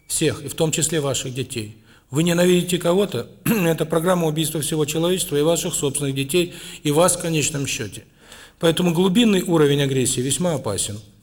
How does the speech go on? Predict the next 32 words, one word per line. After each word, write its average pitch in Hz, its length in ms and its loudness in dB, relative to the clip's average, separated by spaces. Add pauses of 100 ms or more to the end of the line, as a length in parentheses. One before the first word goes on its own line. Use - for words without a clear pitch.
(720)
А 147 100 0
вы 185 100 4
его 214 140 2
сейчас 151 360 0
раскручиваете 170 560 -2
весьма 170 300 0
быстро. 156 400 -2
Почему? 156 520 -4 (460)
Потому 165 280 0
что 175 180 0
зависеть 180 580 2
и 156 40 2
делать 156 340 4
целью 131 280 2
можно 143 320 0
то, 208 240 2
что - 240 -2
вечно. 120 580 -2 (540)
Это 175 180 -2
чувство - 360 -4
любви. 113 380 -6 (1160)
Мы 165 160 2
Бога 196 260 4
познаём 175 340 0
только 170 280 0
через 151 240 0
одно 151 240 0
чувство, 185 340 -2
через 135 240 -2
чувство 160 340 -4
любви. 120 340 -2
Поэтому, 170 580 0